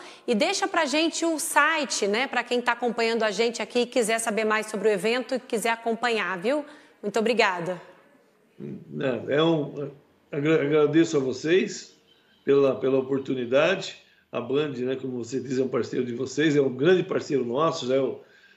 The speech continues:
Speaker 2: é, é a nossa, é o nosso carro-chefe de, de comercialização. E quem quiser julgar os animais, é só entrar no site da Associação Brasileira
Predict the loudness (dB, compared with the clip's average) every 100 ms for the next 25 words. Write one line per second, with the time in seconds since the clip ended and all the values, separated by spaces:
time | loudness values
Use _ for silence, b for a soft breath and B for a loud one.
0 | b -2 -2 0 0 2 2 0 0 -2
1 | -2 -2 -2 -2 -2 0 0 2 4 2
2 | 2 -10 -14 _ -10 -2 0 0 2 0
3 | -2 -4 0 2 2 -4 b b b b
4 | b b b -2 0 0 -2 0 0 0
5 | 2 4 4 2 -8 _ _ -10 -4 -4
6 | 0 2 2 2 -2 -6 -4 -4 -4 -4
7 | -4 -2 0 -2 -2 -2 -2 -2 -4 -4
8 | -6 -8 -6 -4 -2 -2 -2 0 2 2
9 | 0